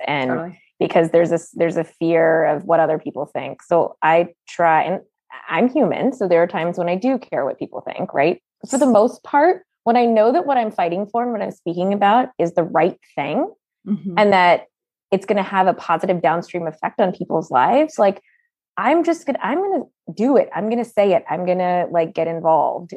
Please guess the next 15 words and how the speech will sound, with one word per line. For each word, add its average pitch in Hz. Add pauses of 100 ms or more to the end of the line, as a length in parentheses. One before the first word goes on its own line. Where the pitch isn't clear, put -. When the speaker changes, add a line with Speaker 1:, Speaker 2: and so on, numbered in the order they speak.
(180)
Speaker 1:
And 165 (500)
so 185
that's 190
number 214
one. 165
And 190
whatever 247
issue 214
it 180
is 165
that, 160
like, 156
really, 185 (960)
you 175
know, 139